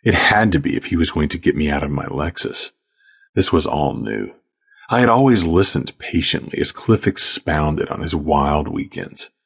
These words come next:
As the months had gone by, my interest was piqued more and more.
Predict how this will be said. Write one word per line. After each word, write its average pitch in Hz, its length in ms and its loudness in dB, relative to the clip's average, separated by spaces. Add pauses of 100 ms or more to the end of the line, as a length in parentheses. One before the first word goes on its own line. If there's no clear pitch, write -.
(420)
As 95 160 2
the 95 80 4
months 87 340 4
had 82 140 2
gone 78 240 0
by, 76 320 -2 (540)
my 95 200 2
interest 87 340 2
was - 180 -6
piqued - 600 -12 (120)
more 92 280 4
and 95 120 4
more. 92 400 -4